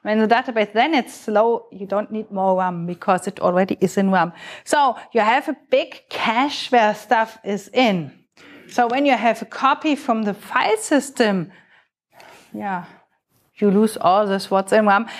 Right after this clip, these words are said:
and you usually can't restore it. The systems won't restore it. So you need to look, you need to use the products of the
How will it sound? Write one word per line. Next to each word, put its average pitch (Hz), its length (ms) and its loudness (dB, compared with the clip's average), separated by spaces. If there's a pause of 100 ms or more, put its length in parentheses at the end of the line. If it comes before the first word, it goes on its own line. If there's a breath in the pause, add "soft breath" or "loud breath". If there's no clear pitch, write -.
(140 loud breath)
and 220 140 0
you 233 60 4
usually 233 360 4
can't 202 340 -4
restore 185 380 -6
it. 165 180 -14 (1080 loud breath)
The 185 80 -4
systems 220 520 -2
won't 214 240 4
restore 196 380 2
it. 226 180 -2 (1000 loud breath)
So 226 400 2 (840 loud breath)
you 247 120 4
need 381 320 0
to 427 80 4
look, 330 380 2 (2500 loud breath)
you 247 160 2
need 277 440 4 (200)
to - 140 -2
use 277 500 2
the 247 80 -4
products 262 800 0
of 220 240 -4
the 214 160 -2